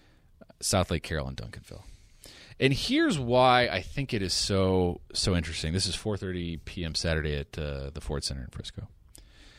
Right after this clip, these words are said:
We know both of these teams are good, but we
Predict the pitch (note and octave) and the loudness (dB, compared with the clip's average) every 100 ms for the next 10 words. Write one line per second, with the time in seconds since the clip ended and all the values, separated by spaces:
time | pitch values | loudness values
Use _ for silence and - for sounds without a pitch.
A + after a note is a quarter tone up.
0 | - - - - - _ _ _ _ _ | -20 -20 -20 -20 -20 _ _ _ _ _
1 | - C3+ C3+ D#3 G3 F3+ D3+ C#3 A#2 G#2+ | 2 4 8 12 12 12 12 12 10 8
2 | - G#2 F2 E2+ D2 C#2+ G1+ - - - | 6 4 4 0 0 -2 -4 -8 -14 -4
3 | - - | 0 0